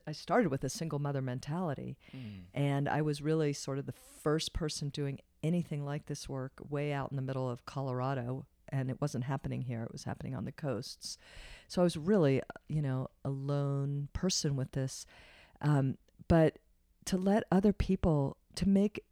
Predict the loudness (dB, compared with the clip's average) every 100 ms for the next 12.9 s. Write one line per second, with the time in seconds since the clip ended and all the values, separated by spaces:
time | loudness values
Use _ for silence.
0 | -8 0 2 2 0 -2 -2 -4 -2 0
1 | 4 4 4 0 -4 -10 -20 -20 -20 _
2 | _ _ 0 4 6 6 4 2 0 0
3 | -4 -2 -2 -2 -2 -4 -4 -6 -4 0
4 | 0 -2 _ _ _ _ _ -2 -2 -4
5 | -2 2 4 4 2 -2 -6 _ -4 -2
6 | -2 2 4 4 0 -2 -4 -4 -4 -4
7 | -2 0 0 -2 -4 -6 -10 -20 -20 -20
8 | -20 _ 0 4 4 4 2 -4 -2 0
9 | 2 0 -2 _ _ _ _ _ _ 0
10 | 2 2 0 -2 -6 -8 -4 -2 -2 -4
11 | -8 -8 -4 0 0 0 -2 -6 -2 -2
12 | -2 -4 -4 -2 0 0 0 0